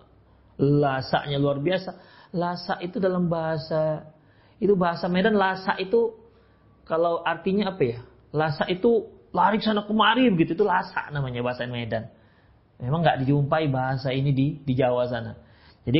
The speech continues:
kalau dikatakan anak itu lasak, itu apa namanya? Aktif sana kemari. Ah, begitu. Apalagi anak laki-laki kan dipanjatin, coba. Ya. Dalam kondisi kita ada waktu, bantulah istri kita.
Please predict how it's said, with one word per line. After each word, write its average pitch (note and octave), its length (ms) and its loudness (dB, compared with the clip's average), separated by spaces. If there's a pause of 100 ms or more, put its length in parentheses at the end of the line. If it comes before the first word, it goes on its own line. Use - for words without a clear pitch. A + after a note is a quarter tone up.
kalau D#3+ 80 2
dikatakan D#3 320 -2
anak D#3+ 320 0
itu E3+ 80 -2
lasak, F#3+ 560 -2
itu G#3 320 2 (480)
apa E3 160 0
namanya? D3 400 2
Aktif - 480 0
sana D#3 160 -6
kemari. D#3+ 320 -2 (160)
Ah, A2 160 -10
begitu. A2+ 480 -8 (320)
Apalagi E3+ 280 0
anak G3+ 140 0 (100)
laki-laki A3+ 440 -2
kan D4 80 -6
dipanjatin, C#3 1080 -2
coba. A#2 520 -8 (800)
Ya. B2 200 -8 (400)
Dalam A#3+ 320 4
kondisi G#3 320 2
kita F#3 320 2
ada D#3+ 240 0
waktu, D3 320 2
bantulah C#3+ 640 -2
istri A2+ 320 -10
kita. A2 640 -12